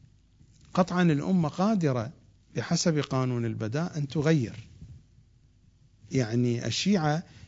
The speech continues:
بإمكانهم أن يغيروا هذه الأوضاع. الأمة قادرة أن تغير مسارها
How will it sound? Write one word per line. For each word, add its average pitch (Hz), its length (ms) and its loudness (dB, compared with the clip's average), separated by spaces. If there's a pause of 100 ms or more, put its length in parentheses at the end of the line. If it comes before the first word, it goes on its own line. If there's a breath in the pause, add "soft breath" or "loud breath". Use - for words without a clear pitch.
بإمكانهم 131 840 6 (1300)
أن 127 120 2
يغيروا 156 640 6 (960)
هذه 131 360 4
الأوضاع. 107 480 -6 (1080)
الأمة 160 640 4 (200)
قادرة 147 540 4 (440)
أن 120 120 -4
تغير 135 480 2
مسارها 151 720 0